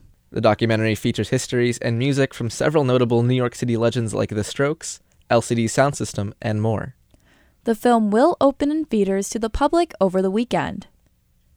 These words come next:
Speaker 2: U two's lead singer Bono is going on tour, but it's not for music.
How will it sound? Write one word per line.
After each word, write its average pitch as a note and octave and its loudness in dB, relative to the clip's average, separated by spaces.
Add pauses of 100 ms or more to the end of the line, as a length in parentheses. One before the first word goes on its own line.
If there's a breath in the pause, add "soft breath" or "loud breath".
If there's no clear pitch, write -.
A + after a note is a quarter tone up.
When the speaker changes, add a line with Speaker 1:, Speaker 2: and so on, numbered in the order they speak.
(220)
Speaker 2:
U D#4 4
two's C#4+ 0
lead B3+ 0
singer G3 2
Bono F#3+ 4
is G#3 4
going F#3 4
on G3 2
tour, F#3+ 4 (280)
but B3+ 4
it's A#3+ -4
not A3+ 4
for F#3 -2
music. F#3 -2